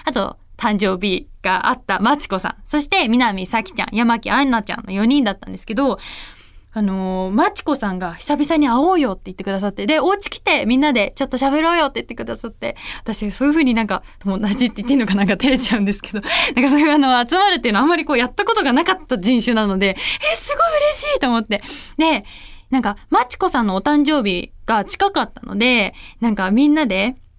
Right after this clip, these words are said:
あのー、ちょっとサプライズをしたいねっていう話になって。でも、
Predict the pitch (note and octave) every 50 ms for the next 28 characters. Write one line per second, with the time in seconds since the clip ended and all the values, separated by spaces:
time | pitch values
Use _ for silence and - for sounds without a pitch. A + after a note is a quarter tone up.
0 | - - A3 A3+ G#3 G3 F#3+ F#3+ F#3+ F#3+ F#3+ G3 - - D4 - - - - -
1 | - - - - - A4+ B4+ C5 A#4+ F4 - G3 G3+ F#3 - - B3+ A3+ F#3+ F3+
2 | F#3+ G#3 A3+ - - - G3+ F#3 F3+ G#3 G3 G3+ G3 G3+ F#3 F#3 F#3 F3+ - -
3 | F#3 F#3+ - - - - - - - - - - - - - - F#4 D4 C4 A3+
4 | F#3+ - G#3